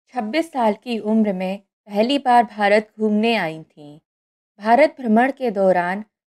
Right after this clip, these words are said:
जब वे ऋषिकेश स्थित एक आश्रम में ठहरी हुई थीं, तब उनकी मुलाकात एक वृद्ध आयु के सन्यासी से हुई।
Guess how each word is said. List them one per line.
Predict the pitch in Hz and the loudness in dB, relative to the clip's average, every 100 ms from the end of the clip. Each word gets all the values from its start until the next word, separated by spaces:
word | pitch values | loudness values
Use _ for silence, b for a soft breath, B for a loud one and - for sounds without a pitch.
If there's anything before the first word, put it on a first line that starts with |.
| _ | _
जब | 254 262 | -4 -2
वे | 294 302 | 0 0
ऋषिकेश | 254 214 226 262 294 320 214 | -2 -4 -8 -4 -4 -6 -12
स्थित | 202 _ 208 214 _ _ _ _ | -14 _ -10 -10 _ _ _ _
एक | 285 285 | -6 -6
आश्रम | - 202 202 - 269 | -2 0 0 -2 -4
में | 262 277 | 0 0
ठहरी | 269 233 208 226 | -2 -6 -6 -4
हुई | 262 240 190 | -4 -4 -4
थीं, | 180 196 190 214 - _ _ _ | -8 -8 -6 -6 -8 _ _ _
तब | 277 277 | -6 -6
उनकी | - 220 220 262 | 0 2 2 0
मुलाकात | 240 202 180 175 - 185 208 - _ _ _ | 0 4 2 2 -2 -2 -2 -4 _ _ _
एक | 269 240 | -12 -8
वृद्ध | 202 240 262 - | -2 0 2 0
आयु | 208 202 226 | 0 2 0
के | 226 277 | -2 -6
सन्यासी | 277 208 190 175 170 - 254 | -4 -6 -4 -4 -6 -8 -10
से | 254 220 | -6 -8
हुई। | 185 156 151 | -8 -12 -14